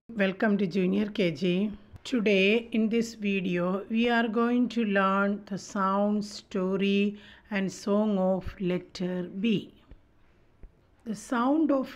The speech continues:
letter B is B. Look, these words, all words start with B.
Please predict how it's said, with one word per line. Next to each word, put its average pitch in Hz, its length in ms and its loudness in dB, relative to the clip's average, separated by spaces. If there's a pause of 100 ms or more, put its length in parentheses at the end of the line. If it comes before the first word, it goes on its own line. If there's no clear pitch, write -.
letter 220 480 -2 (160)
B 226 340 0
is 190 460 -4 (240)
B. 185 80 2 (960)
Look, 233 220 0
these 294 260 0 (300)
words, 202 480 0 (100)
all 226 240 4
words 196 400 2
start 214 640 -2
with 180 380 -6 (260)
B. 175 260 0